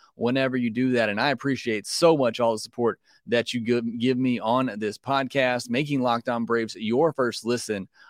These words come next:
of each and every day. And thank you so much to all my everydayers out there. Charles Brody out in Colorado, Marty Newell, and Brady, uh, Ponton let me know on the last podcast that you are everydayers, and I really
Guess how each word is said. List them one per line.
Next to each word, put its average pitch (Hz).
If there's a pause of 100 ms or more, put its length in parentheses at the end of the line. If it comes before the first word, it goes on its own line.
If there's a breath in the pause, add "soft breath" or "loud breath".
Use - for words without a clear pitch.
(100)
of 120
each 117
and 107
every 113
day. 110
And 101
thank 123
you 107
so 123
much 120
to 117
all 120
my 107
everydayers 113
out 117
there. 120 (220 loud breath)
Charles 131
Brody 131
out 127
in 110
Colorado, 131
Marty 117
Newell, 135
and 110
Brady, 113 (320 loud breath)
uh, 95
Ponton 139
let 135
me 131
know 135
on 127
the 120
last 139
podcast 143
that 170
you 196
are 131
everydayers, 107
and 98
I 98
really 104